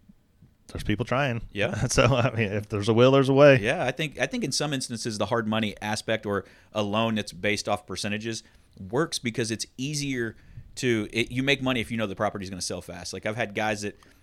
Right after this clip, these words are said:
Speaker 2: you know, the, the profit difference between the fifty percent, um, on the J V or the loan would have been, they'd have paid five grand in interest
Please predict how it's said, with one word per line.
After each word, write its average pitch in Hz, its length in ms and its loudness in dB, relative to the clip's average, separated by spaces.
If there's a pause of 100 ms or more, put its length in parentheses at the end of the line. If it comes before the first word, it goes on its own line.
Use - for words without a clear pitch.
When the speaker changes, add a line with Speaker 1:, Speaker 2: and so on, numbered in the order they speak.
Speaker 2:
you 107 80 -8
know, 101 260 -4 (300)
the, 107 140 -6 (420)
the 104 100 -8
profit 123 420 -4
difference 107 320 -6
between 104 560 -8 (440)
the 98 400 -4
fifty 120 260 -6
percent, 110 640 -6 (140)
um, 95 480 -6
on 104 100 -6
the 98 60 -6
J 101 180 -2
V 104 220 -4
or 107 220 -4
the 95 180 -8
loan 107 400 -6
would 107 120 -2
have 101 80 -6
been, 101 220 -2 (240)
they'd 117 120 -2
have 107 60 -2
paid 113 200 -2
five 104 280 -2
grand 107 260 -2
in 95 160 -6
interest 104 460 -6